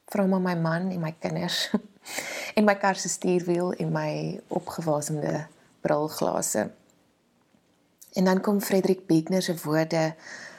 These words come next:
wat ek vertaal het sodat dit, dit 'n bietjie nader aan die huis is, altyd tot my redding, voor ek my werk moet doen. Laat haar moed skep.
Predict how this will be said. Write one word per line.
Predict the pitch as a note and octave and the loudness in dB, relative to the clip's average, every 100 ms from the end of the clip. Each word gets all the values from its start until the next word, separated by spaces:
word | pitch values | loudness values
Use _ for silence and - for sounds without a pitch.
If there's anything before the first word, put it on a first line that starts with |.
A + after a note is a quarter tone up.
| - - - | -20 -8 -2
wat | E3+ | 0
ek | - | -2
vertaal | - - - F#3+ F#3+ F#3 | -6 -2 2 6 6 4
het | F#3 | 2
sodat | F#3 F3+ E3+ | 2 2 2
dit, | E3+ - _ - | -2 -10 _ -4
dit | F3+ | -2
'n | F#3+ | 0
bietjie | E3+ F3+ | 0 2
nader | F3+ E3+ E3+ F3+ F#3+ | 4 6 6 6 4
aan | E3+ | 2
die | D#3 | 0
huis | D#3 D#3 - | 0 2 2
is, | - E3 - - _ - _ | 2 4 2 0 _ -20 _
altyd | - F#3+ G3 F#3+ - | -2 0 2 0 -2
tot | F#3 | -2
my | F3+ E3 | 0 2
redding, | E3 E3 E3 E3+ E3+ - _ _ | 2 0 -2 -4 -6 -14 _ _
voor | - - F3+ | -10 -4 -2
ek | F3 - - - | -4 -8 -10 -4
my | F3 | -2
werk | E3+ D#3 D#3 D#3 - - - - - _ _ _ | 0 0 -2 -4 -14 -20 -16 -14 -14 _ _ _
moet | F3+ E3+ | -4 -2
doen. | D#3+ F3 F3+ - _ _ _ _ _ _ _ _ _ _ _ _ _ _ _ _ _ _ _ - _ _ _ _ _ _ _ _ _ _ _ _ _ | -2 -2 -8 -12 _ _ _ _ _ _ _ _ _ _ _ _ _ _ _ _ _ _ _ -20 _ _ _ _ _ _ _ _ _ _ _ _ _
Laat | - G3+ G#3 | 2 4 8
haar | A#3 A3+ | 8 8
moed | F#3+ G3+ | 6 6
skep. | - - - | 2 2 -4